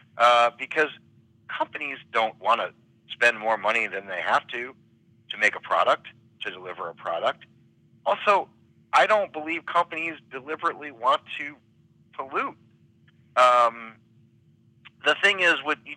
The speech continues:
talked about, the shale revolution, and this is a direct tie to the Paris Accord, which we're now back in, apparently, thanks to President Biden. While we were, in the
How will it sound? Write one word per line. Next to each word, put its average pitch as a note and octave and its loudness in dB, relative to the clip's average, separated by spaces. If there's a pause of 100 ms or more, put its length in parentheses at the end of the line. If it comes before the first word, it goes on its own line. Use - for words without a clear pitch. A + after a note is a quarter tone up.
talked E3+ 0
about, C#3+ 2
the C3+ -6
shale G3 -2
revolution, A#2+ -4 (760)
and C#3 -2
this D#3+ 2 (260)
is C#3 -12
a C3+ -4
direct C3+ 2
tie C3 6
to A#2 -10
the G#2+ -12
Paris E3 2
Accord, F2 -14
which - -10 (260)
we're A2 2
now G#2+ 6
back G#2+ 4
in, A#2+ 4
apparently, F2 -8
thanks F#2 -14
to - -20
President F2 -16
Biden. C3 2 (1200)
While F#3 6
we G3 2
were, F#3 4
in D#3+ 4
the C#3+ 2